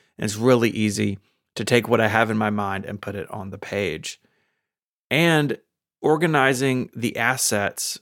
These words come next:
for a website, that can be a pain, right? You have a lot of pictures, maybe you have a lot of app icons you wanna show. Well, the new Squarespace asset library makes it easy to upload, organize, and access all of your content from one place. It's this one central hub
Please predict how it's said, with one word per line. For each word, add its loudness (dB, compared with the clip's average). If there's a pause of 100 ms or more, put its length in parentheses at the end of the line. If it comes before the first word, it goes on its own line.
for -4
a 0
website, 2
that -4
can -4
be 2
a -4
pain, 0
right? 0
You -2
have -4
a -8
lot -4
of -12
pictures, 2
maybe 2
you 2
have 2
a -2
lot -6
of -10
app 2
icons 0
you 2
wanna -2
show. -2 (420)
Well, 4
the 0
new 2
Squarespace 0
asset -2
library 0
makes -4
it -10
easy -4
to -8
upload, 0
organize, -6
and -14
access -2 (540)
all 6
of 0
your 0
content -4
from -6
one -2 (340)
place. 0
It's -2
this 0
one 2
central 0
hub -2